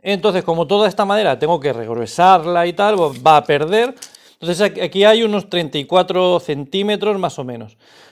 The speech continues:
Va, entonces, como al regresarlo y tal perderá, pues llegaremos a los treinta más o menos.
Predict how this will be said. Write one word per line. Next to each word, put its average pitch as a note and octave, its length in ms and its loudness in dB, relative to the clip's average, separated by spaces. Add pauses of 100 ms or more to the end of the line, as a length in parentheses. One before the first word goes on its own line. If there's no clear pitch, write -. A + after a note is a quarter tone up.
(140)
Va, C#3 80 -4
entonces, C#3+ 440 -6 (120)
como A2+ 360 -4
al B2 120 -2 (100)
regresarlo B2+ 560 -4
y D3 40 -6
tal D3 180 -2
perderá, F3 400 2
pues B3+ 360 -2 (440)
llegaremos D#3 960 -2
a D3+ 100 -2
los A#2+ 220 -12
treinta A#2 380 -12
más A2 200 -16
o A#2+ 40 -18
menos. A#2+ 240 -20